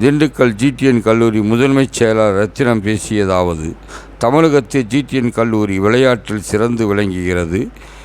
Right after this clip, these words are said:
இங்குள்ள மாணவர்களை பல போட்டிகளில் வெற்றி வாகை சூடி உள்ளனர்.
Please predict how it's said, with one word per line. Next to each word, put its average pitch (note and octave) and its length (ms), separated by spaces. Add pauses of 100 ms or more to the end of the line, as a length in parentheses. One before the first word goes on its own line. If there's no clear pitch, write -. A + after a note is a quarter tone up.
(140)
இங்குள்ள D3 460
மாணவர்களை B2 640
பல A2 280
போட்டிகளில் A2+ 520
வெற்றி G#2+ 320
வாகை G#2+ 420
சூடி F#2 520 (1300)
உள்ளனர். A2 480